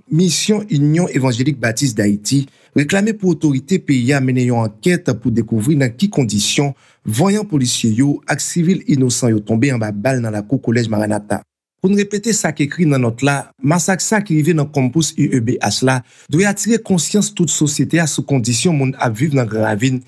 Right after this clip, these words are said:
yon katye ki tankou yon bonb ki ka eksploze a tou moman. Si yo kite zòn nan kontinye laji kòl san kontwòl konsa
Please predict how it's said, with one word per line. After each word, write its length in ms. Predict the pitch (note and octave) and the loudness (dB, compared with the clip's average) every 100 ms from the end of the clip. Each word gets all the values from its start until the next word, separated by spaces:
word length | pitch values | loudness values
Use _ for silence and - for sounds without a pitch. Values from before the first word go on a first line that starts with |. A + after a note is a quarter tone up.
| - - | -16 -4
yon 120 | D3 E3 | -2 0
katye 300 | G3 F#3 A3 | -2 -2 -2
ki 100 | F3 | -2
tankou 240 | - D3 B2+ | -2 0 0
yon 140 | B2 | 0
bonb 300 | G#2+ C#3 C#3+ - _ | 0 0 0 -4 _
ki 120 | G#3 G3+ | -2 0
ka 120 | A#3 G3 | 0 0
eksploze 460 | - - D#3 D#3 D#3+ | -2 -2 0 2 0
a 40 | |
tou 160 | - C3 | 0 0
moman. 380 | B2 A#2+ C#3+ C#3+ | 2 2 0 -2
Si 240 | - - F#3+ | -4 0 2
yo 80 | F#3+ | 0
kite 280 | F3 - F#3+ | -2 0 0
zòn 260 | D3+ C#3+ | 2 2
nan 120 | E3 E3+ | 0 0
kontinye 420 | C#3+ A#2+ - B2+ | -4 -2 0 2
laji 260 | A#2+ A2 A#2 | 2 0 -2
kòl 200 | D#3+ D3+ | 0 0
san 180 | - A2 | -2 -2
kontwòl 340 | B2 A#2 A2+ | -2 0 -4
konsa 380 | A2 A#2+ - A#2 | -2 -2 -2 -2